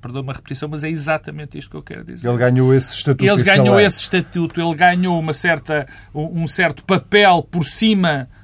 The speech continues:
Speaker 1: dos partidos por cima do sistema que lhe permite, neste momento, fazer essas críticas sem pôr em causa a sua base de apoio,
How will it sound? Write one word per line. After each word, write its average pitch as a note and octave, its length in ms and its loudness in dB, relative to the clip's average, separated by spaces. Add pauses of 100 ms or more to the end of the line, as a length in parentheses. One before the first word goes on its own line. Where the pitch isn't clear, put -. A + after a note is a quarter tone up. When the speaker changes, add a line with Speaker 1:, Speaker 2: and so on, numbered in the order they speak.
Speaker 1:
dos D3+ 140 -4
partidos E3+ 460 -4
por F3 180 -8
cima F#3+ 320 -4
do D#3 120 -8
sistema D#3 460 -8
que - 140 -8
lhe F#3+ 60 -4
permite, G#3 480 -4
neste E3 320 -8
momento, F3+ 360 -4
fazer G#3+ 320 -4
essas G#3+ 280 -4
críticas A3 600 -6 (220)
sem A3 300 0
pôr G#3 260 -2
em G#3 140 -2
causa A3 360 2
a G#3 120 -4
sua A3+ 200 -2
base A3 220 4
de A#3 60 -4
apoio, B3+ 380 -4